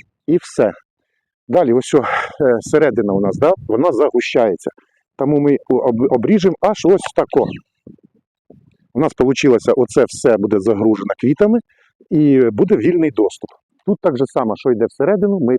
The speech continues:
просто видаляємо. Оцю гілку взагалі можна видалити. Ось так.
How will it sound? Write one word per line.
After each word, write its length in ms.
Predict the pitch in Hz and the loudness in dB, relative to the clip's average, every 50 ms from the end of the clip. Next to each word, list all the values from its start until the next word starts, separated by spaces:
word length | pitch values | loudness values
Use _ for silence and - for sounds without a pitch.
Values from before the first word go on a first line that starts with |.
| _ | _
просто 340 | - 185 208 - - - 180 - _ _ _ - | -2 -4 -4 -4 -4 -8 -8 -8 _ _ _ -14
видаляємо. 840 | 107 87 170 208 165 131 165 151 120 104 104 101 92 90 - - _ _ _ _ _ _ _ _ _ _ _ _ _ _ _ - | -8 -4 -4 -2 0 0 0 0 2 0 0 0 -2 -4 -10 -16 _ _ _ _ _ _ _ _ _ _ _ _ _ _ _ -6
Оцю 220 | 143 147 - - 202 | -6 -4 0 2 2
гілку 380 | 143 156 233 226 - - 170 | 4 4 2 0 2 0 -2
взагалі 540 | 110 101 95 120 135 101 135 156 170 220 220 208 - | -2 0 0 0 0 2 2 2 2 2 0 0 0
можна 380 | 120 117 147 170 143 135 143 117 | 0 2 2 2 2 0 0 0
видалити. 520 | 104 120 120 - 107 98 98 92 - - - _ _ _ _ _ _ _ _ _ _ _ _ _ _ _ _ - 415 - - _ _ _ 587 _ _ 762 880 855 - _ _ _ _ _ - - - _ - | 2 2 0 2 0 -2 -2 -2 -4 -6 -8 _ _ _ _ _ _ _ _ _ _ _ _ _ _ _ _ -20 -18 -18 -18 _ _ _ _ _ _ _ _ -20 -20 _ _ _ _ _ -18 -18 -18 _ -4
Ось 200 | - 156 139 - - | -4 -4 -4 -4 -6
так. 440 | - 107 104 - - - - 127 117 | -8 -8 -6 -4 -6 -6 -6 -6 -10